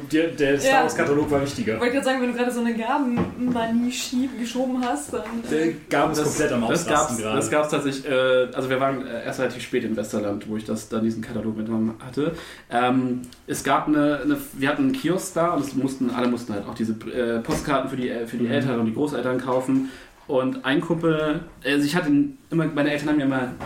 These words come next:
Speaker 3: genug Geld mitgegeben, aber nie krass viel. Also ich habe dann halt irgendwie ein Andenken gekauft und irgendwie halt Karten und ein bisschen
Speaker 1: Zehn Mark
Speaker 3: Süßigkeiten.
Speaker 1: oder so vielleicht sowas?
Speaker 3: Ja, zehn Mark, zwanzig Mark, irgendwie sowas, höchstens, höchstens zwanzig Mark. Äh, weil Oma und Opa haben dann ja auch nochmal irgendwie fünf Mark dazugegeben und so, wie das immer ist.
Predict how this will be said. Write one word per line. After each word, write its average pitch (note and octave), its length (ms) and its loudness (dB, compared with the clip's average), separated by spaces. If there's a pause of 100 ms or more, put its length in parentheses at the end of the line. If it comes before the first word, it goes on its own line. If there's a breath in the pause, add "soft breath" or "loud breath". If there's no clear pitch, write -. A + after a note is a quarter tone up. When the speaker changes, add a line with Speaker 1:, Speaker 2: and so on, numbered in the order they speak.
Speaker 3:
genug D3+ 240 0
Geld G3+ 240 -2
mitgegeben, F3+ 680 -2
aber C3 240 0
nie D3+ 400 2
krass - 380 -4
viel. A2 320 0
Also A2 120 0
ich A2+ 100 -4
habe A#2 140 -2
dann A2 120 0
halt A2 120 0
irgendwie A2+ 180 2
ein A2+ 40 -4
Andenken A#2+ 380 0
gekauft A#2 580 0
und A2 300 -2
irgendwie G#2+ 320 -4
halt F#2+ 120 -8
Karten A#2 360 0
und G2+ 100 -2
ein A2 60 -2
bisschen C#3 320 0
Speaker 1:
Zehn E3+ 80 0
Mark - 100 0 (240)
Speaker 3:
Süßigkeiten. - 80 0
Speaker 1:
oder D#3+ 160 2
so D#3+ 100 -2
vielleicht E3 260 -2
sowas? D3+ 540 -4
Speaker 3:
Ja, A2 200 -4
zehn A#2 200 0
Mark, G#2+ 160 0
zwanzig A2 300 -8
Mark, G2+ 240 -8
irgendwie A2 220 0
sowas, G#2 360 -4
höchstens, A2 520 -4
höchstens C#3+ 340 -2
zwanzig G#2+ 300 -6
Mark. G#2+ 220 -4 (340 loud breath)
Äh, A2 320 2
weil G#2+ 160 2
Oma B2 180 2
und A#2 60 2
Opa C3+ 160 0
haben B2 100 2
dann A#2 100 4
ja A2+ 120 4
auch B2 40 4
nochmal A2+ 380 2
irgendwie A#2 160 2
fünf A2+ 220 -2
Mark A2 160 0
dazugegeben G#2+ 480 -4
und G#2+ 120 -2
so, G#2+ 160 -6
wie A2+ 60 -4
das G#2+ 160 -6
immer A2 220 -6
ist. D3+ 240 -4